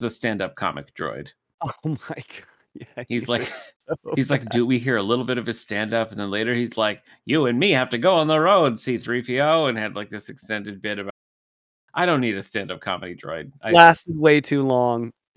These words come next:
Speaker 1: It
Speaker 2: Yeah.
Speaker 1: did last way too long. And it reminded me of the, of the Live Day, like, the holiday special, if anything.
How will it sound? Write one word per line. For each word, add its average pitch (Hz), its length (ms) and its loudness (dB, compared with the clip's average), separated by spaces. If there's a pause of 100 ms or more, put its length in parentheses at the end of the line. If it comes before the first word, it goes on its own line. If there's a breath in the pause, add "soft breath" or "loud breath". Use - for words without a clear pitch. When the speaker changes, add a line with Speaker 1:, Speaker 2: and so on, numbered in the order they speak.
Speaker 1:
It - 0 -
Speaker 2:
Yeah. 127 160 8
Speaker 1:
did 117 220 6
last 104 300 -4
way 98 120 -4
too 107 160 -8
long. 107 220 -2
And 131 100 4
it 135 140 2
reminded 139 460 0
me 127 180 0
of 107 140 -6
the, 104 100 -6 (240)
of 101 240 -10
the 98 140 -8
Live 104 340 -6
Day, 87 240 -10
like, 87 180 -14
the 101 80 -8
holiday 95 400 -4
special, 92 560 -10
if 104 120 -8
anything. 98 580 -8